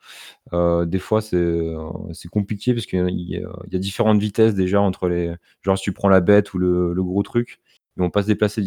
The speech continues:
euh, pareil. Et en pleine action, tu vois, tu,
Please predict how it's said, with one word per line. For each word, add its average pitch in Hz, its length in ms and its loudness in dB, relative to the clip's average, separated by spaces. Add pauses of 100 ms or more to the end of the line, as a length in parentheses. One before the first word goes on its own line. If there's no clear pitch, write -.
euh, 87 160 -4 (220)
pareil. 113 360 4 (400)
Et 95 80 2
en 90 140 4
pleine 117 240 4
action, 131 520 2 (300)
tu - 100 -4
vois, 107 100 4
tu, 92 760 -6